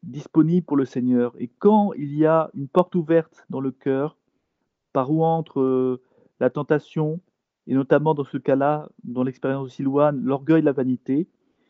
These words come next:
eh bien, il y a, euh, je dirais, euh, un danger, euh, parce qu'il y a une, une forme de, de repli du cœur sur, euh, eh bien, euh, sur soi-même, et qui n'est plus donné totalement au Seigneur,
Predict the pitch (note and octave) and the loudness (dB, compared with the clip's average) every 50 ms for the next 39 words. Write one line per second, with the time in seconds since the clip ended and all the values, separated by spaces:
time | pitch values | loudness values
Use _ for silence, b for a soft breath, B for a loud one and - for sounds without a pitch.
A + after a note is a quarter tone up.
0 | _ _ _ _ _ - B2+ B2+ C#3+ F3 F3 E3 D#3+ D3+ D3+ D3 - - - B2+ | _ _ _ _ _ -4 0 2 2 4 4 4 4 4 4 2 -2 -4 -4 -2
1 | B2+ B2+ B2 B2 B2 B2 C3 C3+ C3 D#3 E3 E3 D#3+ D3+ C#3+ C3+ C3 - _ _ | -2 -2 -2 -4 -6 -8 -10 -6 -2 0 0 2 2 0 -2 -2 -4 -8 _ _
2 | _ _ - - C3+ D3 E3 E3+ D3+ C3+ D3+ D3 C3+ - _ _ _ _ _ _ | _ _ -4 0 2 4 4 4 4 2 0 0 0 -2 _ _ _ _ _ _
3 | _ _ _ _ _ _ _ _ - - B2 B2+ B2 B2 B2 B2+ B2+ B2+ - - | _ _ _ _ _ _ _ _ -10 -6 -2 0 0 0 0 -2 -4 -4 -6 -8
4 | C3 - - - D3+ D3+ D3 C#3+ C#3 C#3 C3+ C3+ C3 C3 B2+ - C3 B2+ - - | -10 -6 -2 -2 0 2 2 2 0 0 -2 -2 -2 -2 -2 -4 -6 -8 -4 0
5 | - D#3+ D#3+ D#3+ D3 C3 C3 C3 C3 B2 - _ _ _ _ _ _ - C#3+ C#3 | 2 2 2 2 0 -2 -2 -2 -2 -2 -6 _ _ _ _ _ _ -8 -6 0
6 | - D#3+ E3 D#3 - E3+ E3 E3+ F3 E3+ F3 E3 D3 D3 C#3 - - - C#3 C#3 | 4 4 2 2 2 0 0 2 2 2 0 -2 -2 -4 -6 -4 0 2 4 4
7 | C#3 C#3+ D3+ D#3 D3+ _ _ _ - D3 D3 D3 C#3 C3+ C3+ C3+ C3 B2+ - _ | 6 4 2 2 -2 _ _ _ -4 0 0 0 0 0 0 0 0 -2 -4 _
8 | _ _ _ _ _ - - A#2+ B2+ C3 C3+ C#3+ D3 D3 C#3+ C#3 C3+ C3 B2 - | _ _ _ _ _ -10 -8 -4 -2 0 0 0 0 0 0 0 0 -2 -2 -4
9 | _ _ _ _ _ _ _ - C#3 - - C3+ - - - C#3+ C#3 D3 D#3+ F3+ | _ _ _ _ _ _ _ -20 -18 -12 -10 -10 -8 -2 0 0 2 4 4 4
10 | G#3+ G#3+ F3+ - _ _ _ _ _ _ - - B2+ B2 - - C#3+ D3 C#3+ C#3+ | 6 4 2 0 _ _ _ _ _ _ -4 -2 -2 -2 -2 -2 0 2 2 2
11 | - - G#3+ F#3+ G3 F3+ F3+ F3+ F3 E3+ D#3+ D3+ D#3 C#3+ C#3+ C#3+ C#3 C3 A#2+ - | 2 2 2 4 6 6 6 6 6 4 4 4 4 2 2 0 -4 -6 -6 -6
12 | - B2 B2 B2 B2 B2 B2+ - | -4 -2 0 0 0 -2 -2 -6